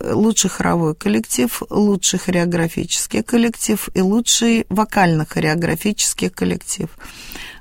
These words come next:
Выступят все участники, жюри будут всех отсматривать. Участников очень много. У нас, а, получается,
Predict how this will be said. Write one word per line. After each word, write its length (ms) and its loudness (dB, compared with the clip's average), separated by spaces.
Выступят 640 2
все 180 0
участники, 800 2
жюри 360 4
будут 360 -2
всех 300 -2
отсматривать. 960 -2
Участников 840 -2
очень 340 0
много. 580 0
У 80 0
нас, 400 2
а, 540 6
получается, 1300 2